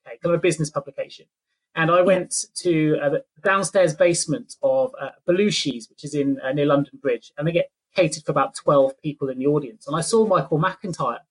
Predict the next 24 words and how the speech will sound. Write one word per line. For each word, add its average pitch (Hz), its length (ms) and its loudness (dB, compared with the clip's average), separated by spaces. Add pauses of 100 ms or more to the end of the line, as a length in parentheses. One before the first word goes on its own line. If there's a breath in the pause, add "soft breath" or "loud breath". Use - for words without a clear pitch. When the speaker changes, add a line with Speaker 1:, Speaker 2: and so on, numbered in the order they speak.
(440)
Speaker 1:
and 170 140 0
he 220 60 2
was 220 260 0
absolutely 202 640 -2
brilliant. 143 380 -2
There 139 60 -2
was 147 100 -2
an 196 60 0
audience 202 280 2
of, 156 100 -12
say, 139 240 -2 (140)
maybe 139 180 -8
seven 196 380 -2
to - 100 -18
twelve 151 320 0
of 139 120 -2
us. 139 200 -2
He 156 80 -10
was 143 140 -8
trying 196 360 0
out 185 60 2
all 175 140 2
the 160 80 -2
materials. 143 760 -2